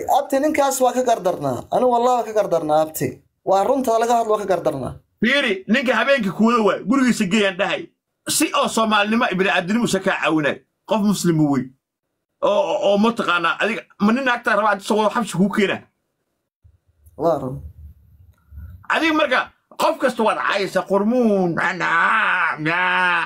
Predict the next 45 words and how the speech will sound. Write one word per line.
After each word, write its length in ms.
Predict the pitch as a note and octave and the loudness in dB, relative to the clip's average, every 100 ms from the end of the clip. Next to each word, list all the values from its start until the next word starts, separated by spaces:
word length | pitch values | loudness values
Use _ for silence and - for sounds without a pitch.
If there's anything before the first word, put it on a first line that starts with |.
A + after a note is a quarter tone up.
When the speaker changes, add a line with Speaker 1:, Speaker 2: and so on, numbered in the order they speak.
| - - | -6 -8
Speaker 2:
abaal, 360 | - E3 A#3+ F#3 | -4 0 0 0
abaal, 260 | F3 F#3+ | 0 0
abaal, 240 | - F3 F3 | 0 0 0
abaal, 260 | F#3+ A3 F#3+ | 0 0 -2
tan, 140 | F3 F3+ | -2 -2
bila-, 280 | D3+ E3 | 0 0
abaalnimada 400 | D#3+ F3+ F#3 G#3 | 2 0 0 0
ma 80 | G3 | 0
fiicna. 320 | - D#3+ A3+ - | 0 -2 -2 -4
Ina-, 180 | E3 F3+ | -2 0
aniga 260 | F3+ G#3 F#3+ | 0 0 2
ni 100 | F#3 | 2
run 280 | E3 E3 G#3 | 2 2 0
aan 100 | E3+ | 2
rabaa, 180 | D3 D3 | 0 2
ina-, 540 | D3+ C#3+ - C#3 - | 0 -2 -2 -2 -2
ina 120 | D#3 | -2
ku 80 | D3+ | -2
noolaad. 240 | C#3+ A2 G#2+ _ _ - - | 0 0 -2 _ _ -20 -4
Walaalow, 340 | C#3+ G3+ G3 D3+ _ _ _ - | 0 2 2 0 _ _ _ -6
caawa 240 | D#3 G#3 F#3 | -2 2 2
habeen 200 | G3 F#3 | 2 2
Ilaahay 220 | F#3 F#3 | 2 2
weeye, 320 | F3 E3+ D#3+ - _ _ | 4 4 4 0 _ _
noloshaan 440 | - F#3 G#3+ F#3+ E3+ | -2 -2 0 -2 0
ma 80 | D#3 | 0
bedeli 260 | D#3+ G3+ F3+ | 2 0 0
kartaa? 340 | C3 - A2 - _ _ _ _ _ _ _ _ _ _ _ _ - | -4 -4 -4 -6 _ _ _ _ _ _ _ _ _ _ _ _ -8
Speaker 1:
Haa, 220 | E3 E3+ | 0 2
Speaker 2:
Isagoo 220 | D#3+ F#3 | 2 0
Speaker 1:
bataaro 160 | C#3+ C#3+ | 2 2
Speaker 2:
xanuunsan 260 | D3+ C#3 | 2 0
Speaker 1:
bedeli. 180 | E3 D3+ | 2 2
Speaker 2:
kartaa. 320 | - - - - _ _ _ _ _ _ _ _ _ _ | 0 -4 -12 -20 _ _ _ _ _ _ _ _ _ _
Speaker 1:
Maya, 300 | F3+ A#3+ B3 | 0 4 4
ba 100 | A3+ | 2
taaro 280 | G#3 G#3 A3 | 2 2 2
bedeli 360 | G#3+ G3 A3 G#3 | 0 0 0 -2
kara. 220 | - D#3+ | 0 -2
Qasab 360 | D#3 A3 - F#3 | 0 -2 -2 0
bay 120 | F3+ | 0
ku 80 | F3+ | 0
tahay 140 | F#3 F3 | 0 0
inaan 140 | D#3+ | 0
bedelo. 360 | D3+ D3 D3+ | -2 -2 -4